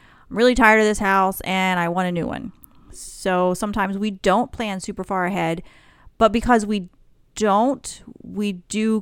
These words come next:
check our credit reports regularly to always ensure that we are maintaining, um, the correct information and keeping our score as high as we can. So a statistic I mentioned in the episode on correcting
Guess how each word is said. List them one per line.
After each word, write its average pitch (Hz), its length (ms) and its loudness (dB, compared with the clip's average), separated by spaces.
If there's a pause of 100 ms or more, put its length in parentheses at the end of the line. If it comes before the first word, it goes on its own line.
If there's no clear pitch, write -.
(100)
check 226 340 0
our 196 140 2
credit 202 340 0
reports 190 460 -6
regularly 196 640 0
to - 240 -6
always 190 460 0 (100)
ensure 190 420 -6
that 180 220 -6
we 185 160 -6
are 175 160 -4
maintaining, 180 800 -10 (560)
um, 180 380 -6
the 180 100 -6
correct 185 320 -2
information 185 800 -6 (100)
and 175 340 -6
keeping 190 260 -6
our 175 100 -4
score 180 260 -6
as 175 100 -4
high 175 140 -4
as 175 120 -6
we 175 60 -8
can. 175 320 -6 (840)
So 208 160 -4
a 202 80 0
statistic 254 560 -2
I 196 80 0
mentioned 196 500 -4 (140)
in 220 500 -4
the - 160 -4
episode 196 420 -2
on 175 160 -2
correcting 180 520 -8